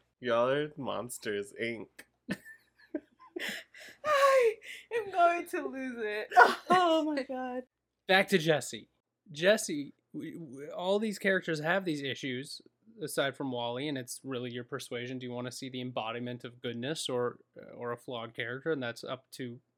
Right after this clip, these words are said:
Speaker 3: the viewer. But with Jessie, you see her overcoming these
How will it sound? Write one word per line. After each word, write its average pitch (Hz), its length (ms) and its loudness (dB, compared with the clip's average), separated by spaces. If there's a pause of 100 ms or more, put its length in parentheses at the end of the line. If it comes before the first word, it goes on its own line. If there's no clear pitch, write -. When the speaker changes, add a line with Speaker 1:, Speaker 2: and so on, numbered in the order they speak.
(100)
Speaker 3:
the 160 120 -2
viewer. 127 400 -4 (640)
But 127 380 2 (600)
with 156 180 -2
Jessie, 190 420 0
you 165 340 -4
see 196 400 -2
her 156 220 -2
overcoming 147 800 -4 (260)
these 135 420 -4